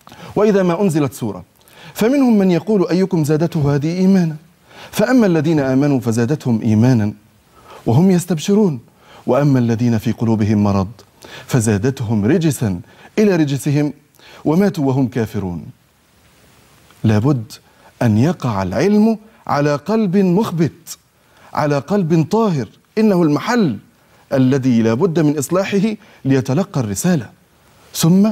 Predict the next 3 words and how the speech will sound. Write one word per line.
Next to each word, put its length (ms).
لينشرها. 680
وهنا 360
نقول 400